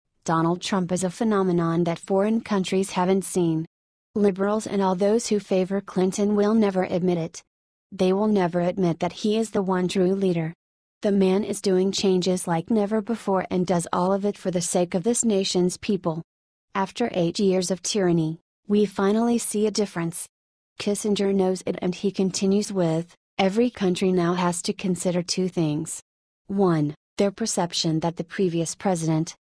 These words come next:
or the outgoing president, basically withdrew America from international politics, so that they had to make their own assessments of their necessities. And secondly,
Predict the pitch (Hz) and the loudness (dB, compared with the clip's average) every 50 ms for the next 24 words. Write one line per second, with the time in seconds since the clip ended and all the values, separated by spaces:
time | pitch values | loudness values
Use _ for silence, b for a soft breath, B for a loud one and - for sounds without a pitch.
0 | _ _ - 202 196 185 196 196 - - 185 180 202 - 196 214 208 208 220 233 | _ _ 0 0 0 0 0 -2 -2 -2 -2 -2 -4 -2 -2 0 0 2 2 0
1 | 226 - 208 185 170 165 156 160 156 160 170 - - _ _ _ _ - 180 170 | -2 0 -2 -2 0 0 0 0 0 0 -2 -6 -16 _ _ _ _ -2 0 0
2 | 175 180 - 220 220 - 233 233 226 226 240 233 - 226 208 208 208 208 202 185 | 0 0 -2 -6 -6 -2 0 0 2 2 0 0 2 2 2 2 2 2 2 2
3 | 180 170 175 175 220 214 208 - - 214 214 220 226 220 208 202 190 180 180 175 | 2 0 0 0 -2 -4 -4 -2 -2 0 0 0 0 0 0 0 0 0 0 -2
4 | - - 190 180 180 - - 185 175 165 160 - - 160 147 147 - - - - | -2 -2 0 -2 -2 -2 -2 0 0 0 0 -2 -2 -4 -4 -4 -6 -8 -10 -10
5 | - _ _ _ - - - 208 190 175 175 175 175 - 196 185 170 175 202 214 | -12 _ _ _ -12 -4 0 0 2 2 2 0 2 0 -2 0 0 -2 -2 -2
6 | - - 247 220 196 185 185 - - 190 185 - - 196 190 190 196 202 202 - | -2 0 2 4 4 4 2 0 0 -2 -2 -2 -2 -2 0 2 2 0 0 0
7 | - 190 175 170 - - 165 165 175 170 - - - 180 170 208 208 208 202 202 | -2 -2 -2 0 0 0 2 2 0 0 -2 -4 -4 -2 0 0 2 2 0 0
8 | - - 165 160 - 160 143 151 147 151 - - - _ _ _ _ _ _ _ | 0 -2 -2 -2 -2 -4 -4 -4 -6 -6 -8 -12 -14 _ _ _ _ _ _ _
9 | _ - 202 196 196 233 254 - - - 185 180 - 214 185 175 160 156 151 160 | _ -4 0 0 2 2 2 2 2 0 -2 0 0 0 0 2 2 0 -2 -2